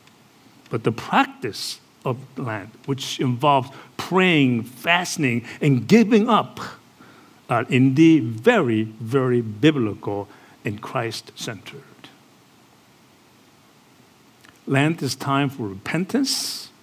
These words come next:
fasting, preparing, preparation for the coming of Easter. It's a time for self-examination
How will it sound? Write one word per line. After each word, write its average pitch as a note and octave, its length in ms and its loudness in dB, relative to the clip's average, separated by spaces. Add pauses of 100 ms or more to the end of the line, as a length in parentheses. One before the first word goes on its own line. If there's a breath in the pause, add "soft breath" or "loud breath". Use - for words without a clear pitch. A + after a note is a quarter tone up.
(360)
fasting, F#3+ 800 -2 (380)
preparing, D#3+ 760 -2 (140)
preparation D#3+ 840 0 (320 loud breath)
for A#2 200 -2
the A2 120 -2
coming C3+ 600 -2 (320)
of A#2+ 240 -8
Easter. B2+ 340 -6 (1200 loud breath)
It's B2+ 120 -6
a C3+ 40 -6
time C#3 400 0
for C3 160 -6
self-examination D3 1500 0